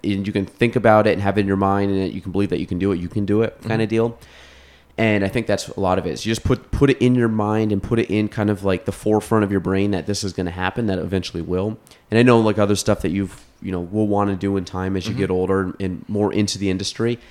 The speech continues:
Speaker 1: The good thing about real estate, it's a very, it's a very diverse industry, but it allows a lot of opportunity, and there's absolutely no ceiling in real, real estate. It's literally how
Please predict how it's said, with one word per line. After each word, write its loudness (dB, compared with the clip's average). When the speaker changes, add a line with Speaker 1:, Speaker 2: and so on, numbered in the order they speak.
Speaker 1:
The -2
good 0
thing -2
about -2
real 4
estate, -4
it's -16
a -6
very, -2
it's -6
a -4
very -2
diverse 0
industry, -2
but 0
it -8
allows 0
a -6
lot -2
of -4
opportunity, -4
and -2
there's -4
absolutely -4
no -2
ceiling -6
in -6
real, -6
real -2
estate. -6
It's -10
literally -2
how -4